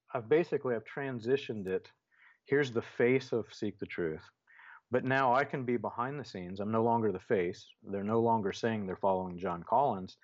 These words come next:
but they've got this huge conundrum because are they following Willi-, are they following Christy Gibson?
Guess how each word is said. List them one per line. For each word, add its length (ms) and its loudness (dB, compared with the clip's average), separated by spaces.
but 120 -2
they've 140 0
got 200 2
this 140 -6
huge 380 -4
conundrum 600 -4
because 520 0
are 100 -6
they 100 -6
following 480 0
Willi-, 240 -2
are 140 0
they 100 0
following 340 2
Christy 340 -4
Gibson? 400 -2